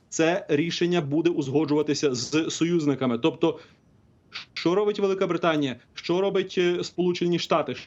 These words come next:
що робить Франція, буде значення, буде мати вплив на Німеччину. І про це сьогодні заявив речник німецького уряду. Послухайте,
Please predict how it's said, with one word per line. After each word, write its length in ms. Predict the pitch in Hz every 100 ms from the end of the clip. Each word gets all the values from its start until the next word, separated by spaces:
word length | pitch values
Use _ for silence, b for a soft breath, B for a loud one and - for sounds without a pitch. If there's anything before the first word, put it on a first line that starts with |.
| -
що 340 | - 165 160 - _ _ _ _ _ -
робить 200 | 160 160
Франція, 380 | 170 165 139 135
буде 380 | 120 170 180 165 - _ _ -
значення, 240 | - 143
буде 140 | 135 143
мати 160 | 143
вплив 280 | 131 135 143
на 100 | 131
Німеччину. 440 | 143 180 180 135 123
І 40 |
про 120 | 131
це 160 | 131 170
сьогодні 400 | 156 151 151 147 B -
заявив 400 | 131 151 143 139
речник 360 | 139 - 143 165
німецького 380 | 156 131 156
уряду. 220 | 151 127 123
Послухайте, 480 | 175 185 139 127